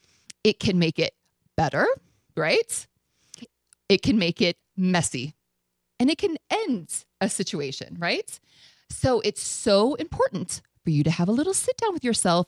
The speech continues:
and figure out, why are you feeling like you wanna sleep with your friend? Again, going back to my rule, I don't sleep with my friends. Uh, Danny, you were just at my house a few weeks ago.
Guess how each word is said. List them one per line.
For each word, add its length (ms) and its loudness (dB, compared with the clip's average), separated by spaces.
and 140 2
figure 420 -2
out, 280 2
why 580 2
are 120 2
you 160 2
feeling 580 0
like 160 0
you 140 0
wanna 200 2
sleep 280 -2
with 180 -6
your 100 -6
friend? 340 -4
Again, 260 0
going 160 2
back 160 0
to 80 -6
my 100 0
rule, 380 -2
I 100 4
don't 160 -4
sleep 180 -6
with 120 -6
my 160 0
friends. 480 -4
Uh, 200 0
Danny, 440 2
you 180 4
were 120 2
just 200 0
at 100 0
my 120 2
house 280 0
a 60 -4
few 160 0
weeks 240 -2
ago. 520 4